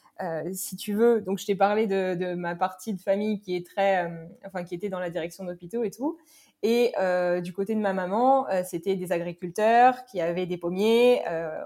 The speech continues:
voilà, on est normand de base, donc je, j'avais quand même une connaissance du milieu cidricole, mais, euh, plus d'actualité, hein. C'était dans mes, c'est dans mes gènes, mais depuis, voilà. Donc, euh, je suis, je suis revenue et effectivement, c'est là où je suis allée taper à la porte des producteurs.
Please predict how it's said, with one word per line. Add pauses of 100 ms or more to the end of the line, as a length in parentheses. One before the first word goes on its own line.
(140)
voilà,
on
est
normand
de
base,
donc
je,
j'avais
quand
même
une
connaissance
du
milieu
cidricole, (420)
mais,
euh,
plus
d'actualité,
hein.
C'était
dans
mes,
c'est
dans
mes
gènes,
mais
depuis,
voilà. (840)
Donc,
euh,
je
suis,
je
suis
revenue
et
effectivement,
c'est
là
où
je
suis
allée
taper
à
la
porte
des
producteurs.